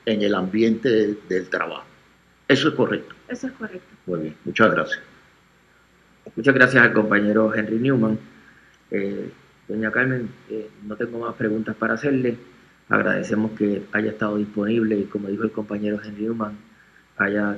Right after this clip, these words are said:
Speaker 3: tenido la disponibilidad y la valentía de venir aquí hasta esta vista. La, la queremos excusar de, del resto de los trabajos y damos paso a escuchar el testimonio del señor John Méndez, sargento de bomberos de la zona de Aguadilla, Mayagüez.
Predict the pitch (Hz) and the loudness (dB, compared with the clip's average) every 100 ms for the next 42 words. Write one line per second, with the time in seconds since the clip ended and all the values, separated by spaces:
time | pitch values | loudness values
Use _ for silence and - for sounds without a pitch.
0 | - 101 101 107 104 101 - 107 101 98 | -4 -4 -2 -2 -2 -4 -6 -6 -4 -4
1 | 101 104 104 101 98 98 113 107 104 101 | -4 -2 -2 -4 -8 -6 -4 -4 -6 -10
2 | 107 - 104 - - 110 120 131 113 - | -14 -16 -20 -20 -12 -4 -4 -4 -6 -10
3 | - _ _ - 104 101 - 110 110 107 | -16 _ _ -8 -6 -6 -10 -8 -6 -2
4 | 107 113 123 113 110 110 107 104 95 - | -2 -4 -4 -4 0 0 0 -2 -4 -10
5 | 95 101 - 110 107 107 120 143 147 123 | -10 -10 -6 -6 -4 -4 -2 0 -2 -6
6 | - - _ _ 113 110 120 113 131 131 | -16 -20 _ _ 2 4 2 2 2 2
7 | 123 120 113 117 117 107 - 113 131 113 | 0 0 0 2 2 2 2 2 2 2
8 | 110 113 113 - - _ _ - 104 110 | 2 0 -4 -16 -20 _ _ -6 0 2
9 | 110 113 113 110 131 135 131 131 135 135 | 0 0 0 2 2 2 2 0 0 0
10 | 113 101 113 110 120 113 110 120 120 110 | -2 -2 -4 -4 -2 -2 0 -2 -2 -4
11 | 104 - 110 117 101 98 101 104 104 98 | -8 -8 0 2 2 2 2 2 0 0
12 | 98 | -2